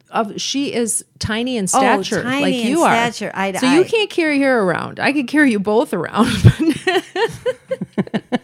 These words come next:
Speaker 1: But no, truly, truly wonderful. And I, you know, people come into your life for reasons. And I think that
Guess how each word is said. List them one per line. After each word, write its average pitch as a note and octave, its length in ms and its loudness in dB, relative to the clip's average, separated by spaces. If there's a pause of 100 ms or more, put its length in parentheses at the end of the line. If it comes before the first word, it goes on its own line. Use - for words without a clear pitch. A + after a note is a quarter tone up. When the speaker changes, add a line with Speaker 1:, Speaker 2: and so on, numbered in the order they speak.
(920)
Speaker 1:
But A#3+ 220 -2 (200)
no, A3+ 360 -4
truly, A#3 440 -6 (100)
truly A3+ 320 -6
wonderful. E3 480 -10
And D#3+ 120 -10
I, E3+ 240 -10 (360)
you A3 120 -8
know, A3 140 -2
people D#4 380 -4
come B3 220 -4
into G#3+ 240 -2
your G#3 180 -2
life G3 340 -4
for G#3+ 160 -6
reasons. A3+ 760 -4
And G3 880 -6 (440)
I A3 160 -6
think B3 340 -8
that F#3 320 -6